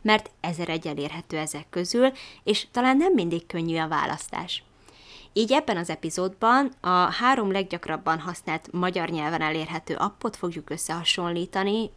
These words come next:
bemutatni nektek, és elmondani a véleményünket ezekről. Ezeken kívül a többi négy csillagnál jobb értékelésű alkalmazásokat bogaráztuk át,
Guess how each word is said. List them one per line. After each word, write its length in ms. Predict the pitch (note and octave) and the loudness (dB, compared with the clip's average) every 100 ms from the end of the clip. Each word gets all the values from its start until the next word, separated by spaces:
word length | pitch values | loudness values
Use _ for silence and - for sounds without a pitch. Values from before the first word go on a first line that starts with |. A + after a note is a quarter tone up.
| - | -2
bemutatni 560 | D#3 D#3 E3+ F3 - | -2 -2 -4 -6 -2
nektek, 500 | A3 A#3 - C#4+ C#4 - - - | -2 -2 2 0 0 -8 -16 -8
és 180 | - | -4
elmondani 480 | - G3+ F3 E3 E3+ | 2 2 2 -2 -2
a 100 | F3 | -2
véleményünket 800 | E3+ E3+ D3+ D3 C#3 D3 D#3+ D#3+ | -2 -4 -2 -4 -2 -4 -6 -10
ezekről. 580 | D3 C3+ C3+ - C#3+ D#3+ _ _ _ - - - - | -6 -6 -6 -10 -10 -10 _ _ _ -20 -20 -20 -2
Ezeken 500 | - D4 E4+ B3 G#3 | 2 4 4 4 0
kívül 480 | - G3 F#3+ G#3+ B3 | 0 -2 0 2 2
a 460 | - G3 F#3+ F3+ - | 2 4 4 2 0
többi 680 | C4 C4+ G3 G3 G3+ G3+ - | 2 2 4 4 6 4 2
négy 380 | F3 F#3+ G#3 G#3 | -2 2 2 2
csillagnál 800 | - G3 F#3 E3+ F3+ F3 F3 | 0 2 2 2 0 2 2
jobb 280 | F3+ F#3 F3 | 2 0 0
értékelésű 800 | E3+ E3 - E3+ F3 E3 E3+ - | -2 -4 -4 -4 -4 -4 -2 0
alkalmazásokat 920 | F3 E3+ F#3+ F3+ F3 D#3+ - F3+ E3+ | 0 0 -4 -6 -4 -2 -2 -2 -6
bogaráztuk 680 | - E3 E3 E3 F3 F#3 - | -4 -6 -4 -4 -4 -8 -2
át, 260 | G3 B3+ | 2 2